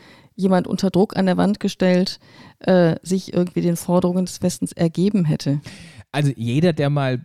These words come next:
Speaker 2: auch berufliche Verhandlungen hatte, wird wissen, alles, was der gegenübersitzende,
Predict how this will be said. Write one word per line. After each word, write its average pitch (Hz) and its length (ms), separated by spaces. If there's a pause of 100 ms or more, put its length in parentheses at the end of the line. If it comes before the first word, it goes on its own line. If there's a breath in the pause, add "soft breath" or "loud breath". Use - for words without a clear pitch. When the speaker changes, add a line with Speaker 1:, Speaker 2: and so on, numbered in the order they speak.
Speaker 2:
auch 120 200
berufliche 143 640
Verhandlungen 127 880
hatte, 139 600
wird 113 440
wissen, 135 540 (140)
alles, 165 420
was 156 320
der 120 280 (580)
gegenübersitzende, 156 1120